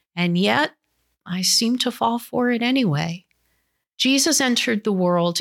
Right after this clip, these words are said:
in the least likely of ways with a power that neither the devil nor Adam and Eve could have anticipated.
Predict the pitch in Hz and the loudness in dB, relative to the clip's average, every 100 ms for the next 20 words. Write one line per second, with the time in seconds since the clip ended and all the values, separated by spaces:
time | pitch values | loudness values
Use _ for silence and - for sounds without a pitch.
0 | - 202 185 185 190 233 - - 196 185 | -2 0 2 0 2 2 2 0 0 -2
1 | 185 180 170 165 160 160 156 156 - 190 | 0 0 0 0 0 2 0 0 -2 -2
2 | 190 233 - - 262 262 226 196 - 202 | -2 -4 -4 -2 0 2 0 0 -2 0
3 | 220 285 302 294 285 233 214 175 170 180 | 2 0 -2 -2 -2 0 0 0 0 2
4 | 196 247 320 330 - 254 262 240 220 - | 2 2 0 -2 -2 -2 0 2 0 0
5 | 240 240 165 - - 214 202 185 185 185 | 2 2 0 -4 -8 -2 0 2 0 0
6 | - - 185 156 165 165 170 | 0 0 0 -2 0 -2 -4